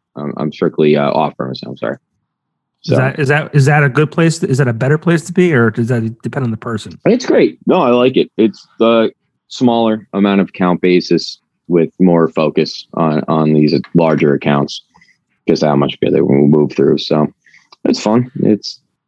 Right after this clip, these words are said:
Speaker 2: And as far as, like, getting positioned in the stores, I mean, a lot of people probably don't know that, like, you know,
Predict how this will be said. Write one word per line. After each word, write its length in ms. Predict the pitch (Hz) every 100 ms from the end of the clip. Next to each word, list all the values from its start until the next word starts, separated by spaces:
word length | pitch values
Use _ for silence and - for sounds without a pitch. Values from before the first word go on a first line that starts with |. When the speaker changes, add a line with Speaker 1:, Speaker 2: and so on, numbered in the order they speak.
| - _ _ _ -
Speaker 2:
And 100 | 135
as 120 | 127
far 260 | - 139 139
as, 120 | 131
like, 280 | 123 120 -
getting 320 | 143 131 127
positioned 440 | 131 127 131 127
in 200 | 117 123 117
the 60 |
stores, 520 | - - 120 110 98
I 20 | 110
mean, 140 | 113
a 100 | 117
lot 80 | 120
of 60 |
people 180 | 117 117
probably 200 | 117 123
don't 200 | 120 117
know 320 | 123 127 113 110
that, 280 | 110 113
like, 340 | 120 107 - - _ _
you 80 | 127
know, 300 | 101 104 110